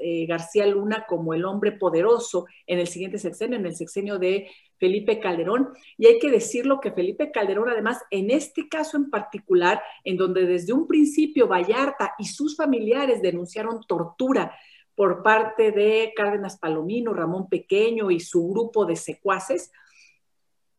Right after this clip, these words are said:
no, no, no fueron escuchados y al contrario, se hizo toda una campaña mediática en contra de estas personas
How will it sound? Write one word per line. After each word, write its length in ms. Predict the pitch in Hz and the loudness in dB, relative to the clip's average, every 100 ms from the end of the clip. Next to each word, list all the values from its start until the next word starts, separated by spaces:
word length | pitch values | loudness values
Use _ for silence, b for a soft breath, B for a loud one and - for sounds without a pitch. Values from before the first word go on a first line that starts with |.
| - - | -20 -2
no, 340 | 208 262 269 208 208 | 4 4 4 -2 -4
no, 360 | 220 262 311 - | 4 4 4 2
no 580 | 220 254 285 302 302 302 | 2 4 6 8 6 6
fueron 240 | 285 277 | 4 4
escuchados 680 | 247 - 185 - 214 233 269 | 4 0 -8 -2 2 2 2
y 40 | 196 | 2
al 120 | 170 | 0
contrario, 760 | 190 180 180 233 226 185 170 B B B | -2 -4 -4 -2 2 2 0 B B B
se 200 | - 220 | -2 4
hizo 360 | 226 262 294 285 | 4 4 0 2
toda 480 | 247 247 262 285 - | 2 4 2 0 0
una 420 | 233 247 262 262 | 0 2 2 0
campaña 500 | 208 185 190 220 254 | -2 -2 -2 -2 -2
mediática 880 | 226 180 196 226 202 208 - 269 294 | -2 -4 0 0 0 -6 -4 -6 -4
en 220 | 185 180 | -8 -8
contra 680 | 180 214 214 214 233 240 233 | -4 -4 -4 -4 -2 -2 -2
de 140 | 185 190 | 0 0
estas 300 | - 220 - | -2 -10 -4
personas 720 | 180 170 208 214 339 403 | -4 -2 -4 0 -2 -4